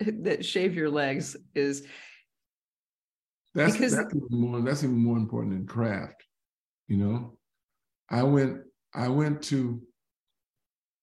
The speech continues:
Speaker 2: uh, 'cause, um, Good Strong Woman, um, Darius Rucker came and, and, and did a guest spot on there.
Speaker 1: Mm-hmm.
Speaker 2: And before he came in,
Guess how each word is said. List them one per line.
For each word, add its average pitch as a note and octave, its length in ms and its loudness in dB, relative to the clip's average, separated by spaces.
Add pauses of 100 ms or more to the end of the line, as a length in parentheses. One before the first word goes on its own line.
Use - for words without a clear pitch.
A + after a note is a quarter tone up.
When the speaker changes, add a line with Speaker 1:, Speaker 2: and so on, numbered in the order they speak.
(840)
Speaker 2:
uh, F2 100 0 (320)
'cause, G#2+ 180 -2
um, G#2 400 -4 (200)
Good D3+ 200 0
Strong C3 340 2
Woman, F#2+ 340 -2 (720)
um, G#2 460 -4 (760)
Darius B2 380 4
Rucker A#2 220 2
came A2+ 280 0
and, G2 160 -2
and, F#2+ 300 -4
and G#2+ 120 -6
did A2 140 0
a A2 40 2
guest A#2 320 0
spot A#2+ 220 0
on A#2 160 2
there. A#2+ 360 -2 (440)
Speaker 1:
Mm-hmm. D#3 260 -6
Speaker 2:
And B3 240 -4
before D#3+ 220 -2
he D3+ 80 4
came C#3 360 2
in, A#2 360 -2